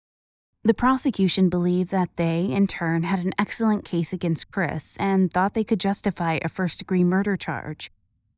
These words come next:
If Chris were found guilty of first-degree murder, he would face a minimum life in prison without parole sentence, as per the Michigan minimum sentencing guidelines.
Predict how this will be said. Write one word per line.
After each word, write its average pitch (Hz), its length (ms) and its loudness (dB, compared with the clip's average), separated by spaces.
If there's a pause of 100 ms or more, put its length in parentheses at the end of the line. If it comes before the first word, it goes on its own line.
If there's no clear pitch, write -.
If - 160 -2
Chris 277 220 0
were 285 100 4
found 226 300 6
guilty 180 400 0
of 170 80 -4
first-degree 180 560 0
murder, 165 340 2
he 185 160 -6
would 196 180 -2
face 196 300 2
a 185 80 4
minimum 190 640 6
life 170 240 0
in 160 140 -4
prison 165 440 -2
without 175 380 -2
parole 185 280 0
sentence, 143 640 -4 (380)
as 202 160 4
per 262 200 0
the 285 100 6
Michigan 185 500 6
minimum 190 380 6
sentencing 170 580 0
guidelines. 160 720 -2